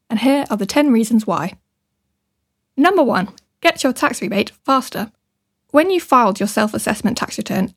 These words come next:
H M R C will notify you and confirm if you are due a refund because you have overpaid tax in the most recent tax year. Depending on many factors, processing your tax refund can take anywhere between five days and eight weeks,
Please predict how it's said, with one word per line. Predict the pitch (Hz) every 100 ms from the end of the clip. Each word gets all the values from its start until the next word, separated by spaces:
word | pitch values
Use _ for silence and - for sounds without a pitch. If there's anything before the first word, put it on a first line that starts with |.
| 277
H | 311 -
M | 285
R | 285
C | - 185 180
will | - 208
notify | 262 262 - -
you | - - - -
and | 226
confirm | 214 - 240 214
if | 220
you | 214
are | 214
due | 202 196
a | 185
refund | 240 247 - 214 - _
because | - 208 202
you | 196
have | -
overpaid | 226 240 233 196 208
tax | - - -
in | 220
the | 196
most | 226 247 -
recent | 190 190 160
tax | 185 - -
year. | 202 - _ _ _ -
Depending | 226 311 294 240
on | 233
many | 240 277 220
factors, | - 220 - - 196 - _ _ _ -
processing | 311 302 262 247 214
your | 208
tax | 254 - -
refund | 208 - 214 214
can | -
take | 220 220 -
anywhere | 254 233 202
between | 214 220 208
five | 208 269 285
days | 277 190 202 - -
and | -
eight | 226 220 -
weeks, | 190 - -